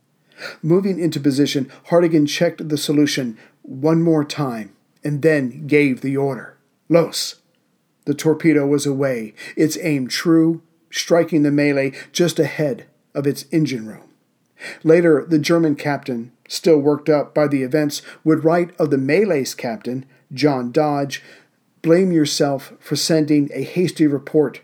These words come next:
about being operational." Yet, the entire episode was not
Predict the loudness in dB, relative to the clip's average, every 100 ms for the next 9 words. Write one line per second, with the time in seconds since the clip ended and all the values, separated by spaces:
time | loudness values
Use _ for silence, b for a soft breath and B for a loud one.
0 | _ -8 -4 -2 -4 -10 -18 b b _
1 | -4 2 4 2 -2 -6 -4 -4 -4 -4
2 | -6 -12 -20 _ _ _ _ _ _ B
3 | B 2 4 2 _ _ -2 4 4 2
4 | -2 0 2 2 0 -2 -2 -2 -2 -2
5 | 2 0 0 -6